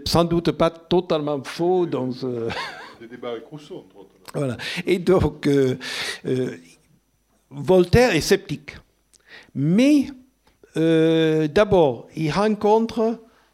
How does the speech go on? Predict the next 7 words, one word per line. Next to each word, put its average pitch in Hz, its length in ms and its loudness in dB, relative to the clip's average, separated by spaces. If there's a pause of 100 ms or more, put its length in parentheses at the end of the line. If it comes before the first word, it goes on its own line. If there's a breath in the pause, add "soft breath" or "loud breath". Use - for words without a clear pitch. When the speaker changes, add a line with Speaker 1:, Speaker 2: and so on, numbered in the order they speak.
(400 soft breath)
Speaker 1:
le 151 200 0
plus 247 500 2
jeune 190 380 4
fils 147 440 -4
Calas, 151 640 0
de 123 440 0
Donat, 156 520 0